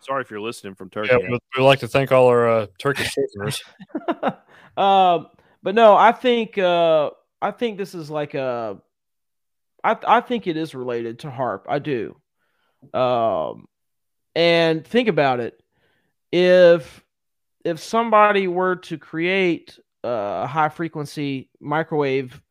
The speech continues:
Speaker 3: uh, machine like this, they would be the most powerful people in the world.
Speaker 2: Yeah.
Speaker 3: Ab-, absolutely overnight.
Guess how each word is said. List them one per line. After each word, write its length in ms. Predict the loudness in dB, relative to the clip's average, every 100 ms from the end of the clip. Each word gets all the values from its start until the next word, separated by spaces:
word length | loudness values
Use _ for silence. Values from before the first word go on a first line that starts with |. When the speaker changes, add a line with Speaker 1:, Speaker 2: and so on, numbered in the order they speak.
| _ -14
Speaker 3:
uh, 440 | -12 -10 -10 -12 -16 _ _ _ _ _ _ _ _ _ -14
machine 800 | -8 -6 -2 -2 -2 -4 -6 -12 _ _ _ _ _ _ _ _ _ _ _ _ -2
like 260 | 0 0
this, 460 | 2 2 2 -2 -14 _ _ _ _ _ _
they 200 | 0 4
would 160 | 4 2
be 340 | -2 -2 -6
the 120 | -8
most 200 | -4 -4
powerful 300 | 0 0 0
people 220 | -4 -8 -8
in 60 |
the 40 | -8
world. 300 | -6 -6 -10 _ _ _ _
Speaker 2:
Yeah. 220 | -8 -6 -8 _ _ _ _ 0
Speaker 3:
Ab-, 180 | 0 2
absolutely 640 | 2 2 -2 -2 0 2
overnight. 480 | 0 0 -4 -6 -8